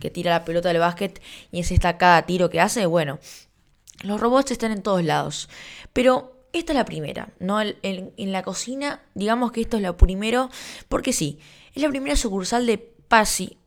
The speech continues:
Pizza, eh, que está en París, pero sus dueños quieren llegar a más ciudades en los próximos años. O sea que Pazzi es la compañía que hace esto y los dueños quieren llegar a más ciudades, es decir, quieren expandir su local, su,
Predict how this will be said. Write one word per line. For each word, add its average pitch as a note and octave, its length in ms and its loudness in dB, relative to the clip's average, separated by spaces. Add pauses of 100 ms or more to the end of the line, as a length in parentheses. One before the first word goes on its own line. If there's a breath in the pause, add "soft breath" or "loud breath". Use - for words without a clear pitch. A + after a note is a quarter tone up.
(140)
Pizza, F#3+ 440 -4 (720 loud breath)
eh, - 120 -2
que G#3 80 -2
está G3 180 10
en B3+ 140 -4
París, - 500 -2 (100)
pero G#3+ 220 2
sus A#3+ 160 -2
dueños C#4 300 -4
quieren A#3 280 -4
llegar G#3 220 -2
a G#3 80 0
más A3+ 320 -6
ciudades A3+ 400 0
en F3 60 -6
los E3+ 80 -8
próximos D#3 400 -6
años. D3 240 -10
O A3 80 -12
sea A#3 180 0
que A3 300 -4 (1000 loud breath)
Pazzi C#4+ 400 4
es A#3 60 6
la G3 100 4
compañía F#3+ 560 2
que G3 80 -4
hace A3 220 2
esto C4 420 2 (880)
y A#3 320 2
los A#3 120 0
dueños C#4 680 -2 (380 loud breath)
quieren A#3+ 260 -2
llegar G3+ 640 2
a F#3 140 2
más G3+ 220 0
ciudades, D#3+ 340 4
es E3+ 60 2
decir, F#3 200 -2
quieren G#3+ 220 0
expandir F3+ 800 0
su F3 180 -2
local, E3 460 6
su, D3+ 320 -6